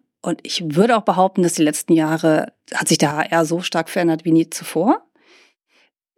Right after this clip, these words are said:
Ich hatte eine Redaktion, in der ich vorher gearbeitet habe, die Politikredaktion, die gibt's einfach nicht mehr, wie viele andere Redaktionen. Das ist jetzt erstmal gar nichts Schlechtes, weil Veränderung ist ja auch wichtig und wie ich es ja auch schon vorher gesagt habe, ist dir das Nutzungsverhalten ändert sich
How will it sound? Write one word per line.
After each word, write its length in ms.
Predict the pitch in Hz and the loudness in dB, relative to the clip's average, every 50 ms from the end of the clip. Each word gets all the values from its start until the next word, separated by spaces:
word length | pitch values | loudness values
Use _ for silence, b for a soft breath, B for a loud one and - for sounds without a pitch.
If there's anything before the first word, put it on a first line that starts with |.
| _ _ _ - - 185 - _ _ _ | _ _ _ -20 -20 -20 -20 _ _ _
Ich 160 | - - - | -12 -8 -4
hatte 120 | 202 208 208 | -2 0 2
eine 200 | 208 185 175 170 | 2 2 0 0
Redaktion, 680 | - 185 175 170 160 160 - - 180 170 208 262 302 | -2 -4 -2 -2 -2 -4 -4 -2 0 2 4 4 4
in 80 | 285 254 | 2 2
der 100 | 240 240 | -2 -4
ich 60 | 220 | -4
vorher 200 | - 233 220 220 | -2 -2 -2 -2
gearbeitet 540 | 214 - - - - 208 - 208 - 208 - | -2 -4 -6 -6 -6 -6 -4 -2 -2 0 2
habe, 400 | 202 196 190 196 196 190 190 190 | 2 2 2 2 2 2 0 0
die 100 | 180 185 | 0 -4
Politikredaktion, 800 | - - 165 165 160 - - - - 180 180 175 - - 180 170 | -4 0 0 0 0 0 -4 -4 -4 -4 -4 -2 -2 0 2 2
die 80 | 160 | 2
gibt's 320 | 156 156 - - - - - - | 2 0 -2 -4 -6 -8 -6 -4
einfach 440 | - 214 220 - - - - - - - | -2 -4 -2 -2 -2 -2 -4 -4 -8 -14
nicht 160 | 226 - - | -12 -4 -2
mehr, 320 | 240 240 262 285 359 370 - - - | 0 2 2 2 0 0 -2 -6 -10
wie 240 | 196 165 190 196 | -6 -4 -2 -2
viele 260 | 190 - - 190 185 - | -2 -2 -2 -2 0 0
andere 320 | 190 214 220 220 220 208 | 0 0 0 0 0 2
Redaktionen. 680 | 220 214 220 220 - - - 220 226 240 262 285 302 B B B B B B _ _ _ _ - - - - | 0 0 0 -2 -4 -2 -2 0 2 2 2 2 2 B B B B B B _ _ _ _ -20 -20 -10 -6
Das 180 | - 185 180 | -4 -4 -2
ist 140 | - 269 - | -4 -4 -4
jetzt 140 | 226 190 - | -4 -4 -4
erstmal 300 | - - - - 185 175 | -8 -10 -6 -4 -4 -2
gar 160 | 175 170 160 | 0 0 0
nichts 180 | 160 151 - - | 0 0 0 -2
Schlechtes, 500 | - 165 202 220 - 240 214 - 190 165 | 0 0 0 2 0 -2 -2 -2 -2 -2
weil 160 | 165 165 165 | 0 0 0
Veränderung 560 | 165 - 175 - - 202 214 214 175 175 - | -2 -6 -6 -2 0 0 2 2 2 2 0
ist 140 | 202 196 - | 0 0 -2
ja 80 | 175 156 | -2 -2
auch 80 | - | -2
wichtig 560 | 156 160 208 208 - - 285 285 262 - - | -2 -2 -2 0 0 0 0 0 0 -2 -6
und 360 | - 214 190 175 170 170 - - - - - - 190 185 | -4 -2 0 2 2 0 -2 -6 -16 -20 -20 -20 -14 -10
wie 100 | 202 202 | -10 -8
ich 60 | 202 | -8
es 20 | 202 | -8
ja 80 | 185 | -8
auch 40 | 190 | -6
schon 160 | - - 170 | -4 -4 -4
vorher 200 | - - 208 220 | -2 -2 -2 -2
gesagt 320 | 208 180 190 202 233 - - | -2 -2 -4 -4 -4 -4 -4
habe, 220 | 185 170 175 175 | -4 -2 -2 -2
ist 400 | - - - - - - - - | -4 -4 -4 -6 -8 -6 -4 -2
dir 120 | 175 165 | 0 0
das 220 | 160 - 170 - - | 0 -2 -2 0 2
Nutzungsverhalten 840 | 185 220 - - 208 196 - - 185 160 156 156 165 160 - 170 | 2 2 2 2 0 0 0 0 -2 0 0 -2 -2 0 -2 -2
ändert 300 | 165 165 165 - - - | 0 0 0 0 -2 -4
sich 280 | - - - - - | -8 -8 -8 -8 -10